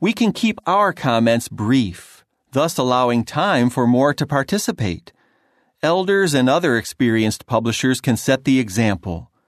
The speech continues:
Even when you give a short comment, avoid talking about too many points. If you cover everything in the paragraph, there will be little left for others to say. In this paragraph, for example,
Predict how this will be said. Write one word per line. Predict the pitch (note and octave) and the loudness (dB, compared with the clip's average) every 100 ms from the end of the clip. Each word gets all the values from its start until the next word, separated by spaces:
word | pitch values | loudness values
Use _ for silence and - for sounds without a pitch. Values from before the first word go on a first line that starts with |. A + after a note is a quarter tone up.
| _ _ _ _ - - | _ _ _ _ -20 -18
Even | - B3+ D#4+ C4+ | -4 0 2 4
when | G#3+ | 4
you | G3+ | 2
give | E3 F#3+ | 2 2
a | D#3+ | 2
short | - F#3 G3+ - | 0 -2 -2 -2
comment, | A2+ F#2+ F2+ F#2+ A2 - - - | -2 0 0 -2 -4 -8 -20 -4
avoid | D#3 D3+ G3+ C#4 G#3+ | -2 0 0 0 -2
talking | - F#3+ F#3+ G3+ F3 | -2 0 0 0 0
about | C#3 C#3 - | 0 -2 -2
too | - - G#3 | -8 -4 0
many | D#3 E3 E3 A#2+ | 2 2 4 2
points. | - D3 C3 E2+ - - - _ _ _ _ _ _ | 0 0 0 -2 -8 -20 -20 _ _ _ _ _ _
If | G#2 | -4
you | A#2+ | -4
cover | A2 C#3+ E3+ B2 | -2 0 0 2
everything | B2+ F#3+ D3+ C3+ | 2 0 -2 2
in | B2 A2 | 2 0
the | |
paragraph, | G2+ C#3+ A#3+ D3 G#2 G2 A#2 - - - _ | -2 -2 -2 -2 0 0 0 -2 -20 -20 _
there | F3 | 0
will | G#3 G3+ | 2 0
be | G3+ | 0
little | F#3+ C4+ A#3 C3+ | 0 0 0 2
left | C#3 D#3+ - | 2 0 -4
for | - C#3 | -2 0
others | F3 E3 A#2 | 0 0 -2
to | - | -6
say. | A2 - F#2+ D#2+ - _ _ _ _ _ _ _ - - | -6 -4 -4 -4 -12 _ _ _ _ _ _ _ -20 -6
In | - G#3 | -2 0
this | D4+ - | 0 -4
paragraph, | - A#2+ G#2 G2 G2+ F#2 | -2 0 0 0 -2 -2
for | - G#2 | -4 -4
example, | F#2+ F#2 G2+ G2 B2+ C#3+ | -2 -2 -2 0 0 -2